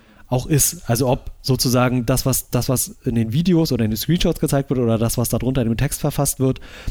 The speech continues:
ob das der Wahrheit entspricht, ob das geprüft wird. Also wenn das geprüft wird und wenn dann entschieden wird, „Nein, warte mal, ihr versucht uns hier einen Bären aufzubinden“, dass dann gesagt wird, „Okay, so dürft ihr das Spiel einfach nicht rausgeben.“ Aber auch das ist eine relativ subjektive Geschichte ab einem gewissen Punkt. Und,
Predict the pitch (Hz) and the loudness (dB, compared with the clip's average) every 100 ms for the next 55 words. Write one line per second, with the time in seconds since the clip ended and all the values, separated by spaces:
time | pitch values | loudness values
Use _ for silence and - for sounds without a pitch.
0 | - - - 135 - 117 123 131 117 107 | -6 -4 0 0 2 2 2 2 0 -4
1 | - 98 - - - 147 135 - 135 - | -4 -6 -6 -4 -2 -2 -2 -2 -2 0
2 | 160 156 127 120 120 143 - - 185 196 | 0 2 0 2 2 0 0 0 0 0
3 | 147 131 120 - - 139 120 135 185 160 | 0 -2 -4 -12 -6 -2 2 4 4 2
4 | - 156 160 - - - 123 127 131 170 | 2 2 2 -2 -12 -4 0 2 2 4
5 | 139 135 127 135 - 139 120 127 117 113 | 2 2 0 0 -2 -2 0 0 2 2
6 | 139 165 151 143 147 147 139 135 - - | 2 2 0 0 0 0 -2 -4 -8 -14
7 | - 120 - 127 131 120 123 117 123 - | -4 -2 0 2 2 2 0 -2 -4 0
8 | 123 127 110 123 131 123 120 120 - 117 | 2 2 2 2 2 2 0 0 2 0
9 | 104 110 110 107 117 107 101 - - - | 2 -2 0 -2 0 -2 -2 -6 -14 -6
10 | 120 139 135 135 - _ _ - - - | -2 0 0 -4 -6 _ _ -20 -20 -8
11 | 127 - 156 151 120 123 165 160 143 - | -4 0 2 2 2 2 0 0 -6 -2
12 | 143 160 175 - - 156 143 147 - - | 0 2 0 0 -2 0 0 -2 -4 -2
13 | 143 - 110 123 110 107 113 98 107 98 | -2 -2 -2 0 0 0 -2 -4 -2 -4
14 | 98 - 107 | -6 -8 -8